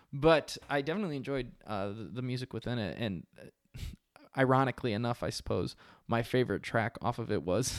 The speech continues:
<laughs> the closing track. The, I think, I believe it's titled Who Lives, Who Dies, Who Tells Your Story. I think it's really great. It's, it's probably my favorite on the entire soundtrack. So, you know, I guess I live up to this, uh, this podcast name.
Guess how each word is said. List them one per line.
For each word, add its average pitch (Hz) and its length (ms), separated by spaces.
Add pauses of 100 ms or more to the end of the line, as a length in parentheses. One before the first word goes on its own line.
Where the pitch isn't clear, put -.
<laughs> - 40
the 123 160
closing 117 420
track. - 420
The, 82 260
I 107 100
think, 107 180
I 90 60
believe 110 220
it's - 120
titled 110 380
Who 123 80
Lives, 117 320
Who - 160
Dies, 58 320
Who - 80
Tells 101 260
Your - 80
Story. 71 420
I - 600
think 123 100
it's 120 120
really 131 160
great. 110 240
It's, - 220
it's - 180
probably - 260
my 92 140
favorite 85 440
on 82 480
the 80 400
entire 64 760 (120)
soundtrack. - 520
So, 62 260 (960)
you 175 120
know, 131 180 (100)
I 127 100
guess 123 180
I 123 80
live 127 240
up 120 220
to 120 260
this, 113 280
uh, 120 320
this 127 140
podcast 113 540
name. 117 380